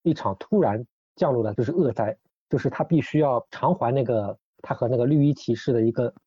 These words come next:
承诺，就是需要被绿衣骑士砍一板斧。那么托老其实也提到过，这个就是善哉触发的某种证据，善哉触发之前必须要有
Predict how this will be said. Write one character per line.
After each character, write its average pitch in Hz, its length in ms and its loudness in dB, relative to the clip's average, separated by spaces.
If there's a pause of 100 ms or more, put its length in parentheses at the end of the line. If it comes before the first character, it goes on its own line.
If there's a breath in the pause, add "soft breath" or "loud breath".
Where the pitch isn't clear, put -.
(200)
承 - 180 -8
诺， 123 200 0
就 120 100 -2
是 113 240 0
需 - 160 -4
要 113 100 2
被 113 180 2
绿 131 140 4
衣 131 40 4
骑 120 140 -4
士 113 80 0
砍 107 160 -6
一 127 60 0
板 - 180 -2
斧。 - 100 -10 (500)
那 226 100 2
么 208 100 4
托 - 200 0
老 135 120 2
其 - 60 -6
实 170 60 2
也 135 60 2
提 - 200 -6
到 160 160 2
过， 104 240 -4 (340)
这 180 140 0
个 139 100 2
就 135 80 2
是 117 200 -2
善 123 260 -4
哉 127 140 0
触 - 200 -8
发 131 160 -2
的 127 80 0
某 120 160 -2
种 101 180 -4
证 185 200 0
据， - 160 -14 (320)
善 170 120 0
哉 147 80 2
触 151 120 -6
发 143 120 -2
之 139 120 -4
前 123 160 -6
必 196 160 2
须 196 120 0
要 175 140 4
有 104 160 -6